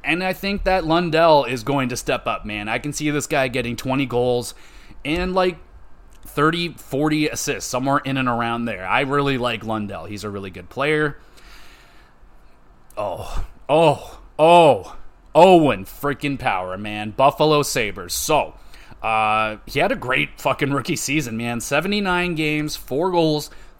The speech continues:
thirty-one assists, thirty-five points. And, yeah, for a first, first season out of a defenseman, I think he's still only eighteen when he played last year.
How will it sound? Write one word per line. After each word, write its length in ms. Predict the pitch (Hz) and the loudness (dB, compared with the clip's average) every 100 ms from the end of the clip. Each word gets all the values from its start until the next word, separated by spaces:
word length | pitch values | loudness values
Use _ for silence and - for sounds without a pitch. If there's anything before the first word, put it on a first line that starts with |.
| - | -2
thirty-one 420 | 143 175 165 156 | 0 2 2 0
assists, 320 | 147 139 - | 0 -6 -6
thirty-five 500 | 139 131 - 117 104 | -6 -6 -2 -2 -2
points. 380 | 110 101 92 - 117 | -6 -10 -10 -12 -6
And, 460 | 110 110 107 92 - | -4 -4 -6 -10 -12
yeah, 280 | 117 85 65 - - - - | -10 -10 -12 -18 -20 -18 -18
for 480 | - 175 170 160 156 | -4 2 4 4 4
a 100 | 143 | 0
first, 520 | - 202 233 - - | 2 2 2 0 -8
first 340 | - 190 233 - | 0 2 4 2
season 420 | 196 190 214 202 | -2 0 0 0
out 160 | 143 | 0
of 80 | 143 | 0
a 40 | 120 | -2
defenseman, 720 | 113 - 143 147 175 180 180 | -4 -2 -2 -2 -4 -4 -4
I 120 | - | -8
think 260 | - 139 151 | -10 -10 -4
he's 140 | 302 | -4
still 240 | - 170 151 | 0 0 2
only 320 | 143 135 117 | 2 0 -2
eighteen 640 | 127 - 135 147 165 165 | -6 -6 -4 -2 0 0
when 140 | 131 123 | 0 -2
he 80 | |
played 300 | 98 120 139 | -2 -4 -4
last 340 | 143 131 135 - | -2 -2 -2 -4
year. 240 | 135 139 | -4 -4